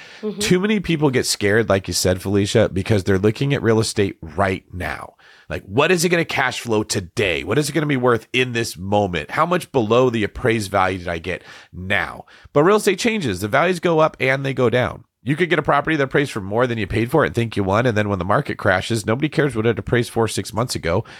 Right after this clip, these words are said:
Speaker 2: It's what it's worth right now. And the same when it goes up. Rents tend to go up over time. So I don't know why we
Speaker 1: Mm-hmm.
Speaker 2: got into this terrible approach of just analyzing a property for day one cash flow when you're not gonna own it for one day.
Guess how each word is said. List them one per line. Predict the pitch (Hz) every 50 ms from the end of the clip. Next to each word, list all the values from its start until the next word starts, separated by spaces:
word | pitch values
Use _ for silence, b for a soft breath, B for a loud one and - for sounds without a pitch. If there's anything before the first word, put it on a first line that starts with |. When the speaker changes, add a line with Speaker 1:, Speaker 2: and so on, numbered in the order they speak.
| B B B
Speaker 2:
It's | 107 104 -
what | 104 107
it's | 107 104 -
worth | 117 117 113 -
right | 120 127 120 101
now. | 180 196 156 95 - B B B B B
And | 117 127
the | 135 131
same | - - 151 156 156
when | 147 151 143
it | 135 131
goes | 139 139 135 127 - -
up. | - 170 160 - -
Rents | 82 98 101 113 120 135 - -
tend | - - 127 120 123
to | 123
go | 110 120 120 131
up | 151 180 - 151
over | 123 98 82
time. | - - 107 85 80
So | - -
I | - 139 165
don't | 214 190
know | 208 214 175
why | 123 104 113 123 143 151 160
we | 151 143
Speaker 1:
Mm-hmm. | 98
Speaker 2:
got | 104 92 87 - -
into | 104 117 120 - -
this | 110 113 104 95 - B B B B B B B B B B _ _ _
terrible | - - - 143 139 143 156 156 147 156 156
approach | 135 110 - 127 117 127 139 -
of | - 113
just | 101 107 107 - -
analyzing | - 113 117 120 127 131 127 127 127 131 127 127 120
a | 107
property | 92 - 117 101 101 104 - 110 113
for | 110 - - 98
day | 92 87 - - 104 107 117 113
one | 107 107 110 107 98
cash | 90 104 95 104 113 -
flow | - 135 139
when | 135 113 101
you're | 101 98
not | 104 110 113 113
gonna | - 110 104 82
own | - 101 101
it | 104 71
for | - - 92
one | 87 92 92 87 87
day. | 107 107 - -